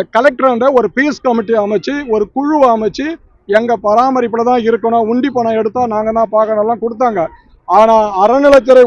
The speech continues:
உள்ள வந்த பிறகு அப்படிப்பட்ட செயல், இன்னைக்கு வந்தா மாலை போடுவாங்க, ஒரு முக்கியமான நாளுக்கு வந்தா மாலை போடுவாங்க, அதுதான் நாங்க கண்டோம். கிட்டத்தட்ட ஒரு மூணு கோடிக்கு மேல இது உள்ள பணம் எண்ணி வச்சுக்கிறாங்கன்னு சொல்றாங்க. ஆனா அது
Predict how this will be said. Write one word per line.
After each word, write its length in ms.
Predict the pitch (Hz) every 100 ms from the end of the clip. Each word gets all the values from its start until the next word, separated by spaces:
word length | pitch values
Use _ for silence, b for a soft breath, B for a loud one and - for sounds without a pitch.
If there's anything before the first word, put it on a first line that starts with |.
| 233
உள்ள 120 | 262 277
வந்த 200 | 233 220
பிறகு 340 | 190 196 190 226 247 _ _ -
அப்படிப்பட்ட 500 | 180 262 262 233 202 233
செயல், 340 | 214 233 240 214
இன்னைக்கு 300 | 226 226 226
வந்தா 140 | 262
மாலை 220 | 233 240
போடுவாங்க, 400 | 226 226 214 180 - - _ _ _
ஒரு 140 | 220 220
முக்கியமான 460 | 226 285 277 254
நாளுக்கு 260 | 233 226 226
வந்தா 160 | 233 254
மாலை 240 | 233 240
போடுவாங்க, 320 | 226 214 202
அதுதான் 300 | 220 269 269
நாங்க 160 | 247 233
கண்டோம். 360 | 220 220 208 160 _ _ -
கிட்டத்தட்ட 360 | 214 233 254 277
ஒரு 120 | 262
மூணு 220 | 247 269 269
கோடிக்கு 320 | 254 277 269
மேல 200 | 262 262
இது 100 | 247
உள்ள 140 | 240 254
பணம் 300 | 240 240 240
எண்ணி 140 | 240 247
வச்சுக்கிறாங்கன்னு 580 | 233 220 214 208 208 208
சொல்றாங்க. 340 | 220 240 202 165 - _ _
ஆனா 140 | 202 233
அது 160 | 233